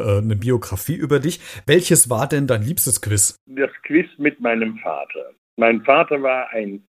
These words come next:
Speaker 2: wahnsinnig witziger und belesener Mann. Und mit, der konnte über alles, was er sah, was erzählen. Und, ähm, das war, äh,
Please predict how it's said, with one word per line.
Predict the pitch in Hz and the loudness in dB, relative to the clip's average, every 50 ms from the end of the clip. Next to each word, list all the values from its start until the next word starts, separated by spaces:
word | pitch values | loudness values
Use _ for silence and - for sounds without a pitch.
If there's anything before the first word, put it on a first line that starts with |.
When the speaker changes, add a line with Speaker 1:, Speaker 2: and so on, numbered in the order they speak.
| _ _ _ _ _ _ - | _ _ _ _ _ _ -18
Speaker 2:
wahnsinnig | 95 95 113 113 123 147 170 151 - 147 147 147 131 - _ | -4 -2 0 0 2 0 -2 -2 -2 0 0 0 -2 -2 _
witziger | 110 120 139 - _ - 151 139 143 139 139 135 120 - | -4 -4 -4 -4 _ -2 -2 2 4 6 6 6 4 2
und | 135 113 113 110 | 0 -2 -2 0
belesener | 107 104 101 107 113 123 120 113 120 113 101 87 90 | 2 2 4 6 6 4 4 2 0 -4 -4 -4 -4
Mann. | 92 90 98 120 139 156 160 _ _ _ _ _ _ _ _ _ _ - | -4 -4 -4 -4 -6 -8 -12 _ _ _ _ _ _ _ _ _ _ 0
Und | 123 120 123 120 - - | 0 2 0 0 -4 -4
mit, | 117 117 113 - _ _ _ _ _ _ _ - | -2 -2 -2 -2 _ _ _ _ _ _ _ -18
der | 113 113 113 127 131 123 | -8 0 4 4 4 4
konnte | - - 147 151 147 - 160 | 4 2 0 0 0 0 -2
über | - - 170 147 135 147 135 - | -2 0 0 2 4 4 4 4
alles, | 135 139 151 170 160 - - | 4 2 2 2 -2 -4 -6
was | 117 131 139 - - - - | -4 -4 -4 -4 -8 -12 -8
er | 139 131 127 120 - | -6 -6 -6 -6 -6
sah, | - 101 92 95 101 123 143 160 160 _ _ _ _ _ _ _ _ - | -8 -6 -6 -4 -4 -6 -6 -8 -12 _ _ _ _ _ _ _ _ -4
was | 104 110 - - - - - | 0 0 0 0 -2 -8 -10
erzählen. | - 127 117 110 - - - 135 131 127 110 87 64 - _ _ _ _ _ _ _ _ _ _ _ _ _ _ _ _ _ - | -8 -8 -8 -8 -6 0 4 6 6 6 6 2 -4 -12 _ _ _ _ _ _ _ _ _ _ _ _ _ _ _ _ _ 2
Und, | 127 120 120 117 117 113 - _ _ _ - | 4 4 4 2 0 -4 -8 _ _ _ -2
ähm, | 123 120 117 113 117 117 110 _ _ _ _ _ - - - | 0 2 2 2 0 -2 -10 _ _ _ _ _ -14 -14 -12
das | 120 113 139 139 - - - | -4 0 0 0 0 0 0
war, | 131 135 127 127 123 120 117 - - _ - - _ _ _ _ _ _ | 2 2 4 4 2 0 -2 -4 -8 _ -20 -20 _ _ _ _ _ _
äh, | - - - - | -10 -8 -8 -8